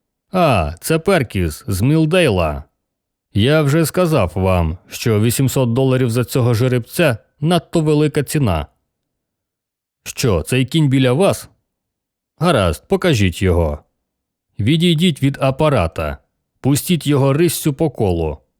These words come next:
Швидше, ще швидше. Так, так, я чую.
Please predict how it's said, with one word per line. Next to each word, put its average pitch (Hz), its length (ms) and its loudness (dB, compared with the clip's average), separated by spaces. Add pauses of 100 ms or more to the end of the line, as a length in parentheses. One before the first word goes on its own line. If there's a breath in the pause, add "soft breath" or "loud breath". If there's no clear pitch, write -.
(340)
Швидше, 104 800 0 (200)
ще 156 340 0
швидше. 92 720 -2 (840)
Так, 123 360 0
так, 110 340 2
я 165 160 0
чую. 82 540 0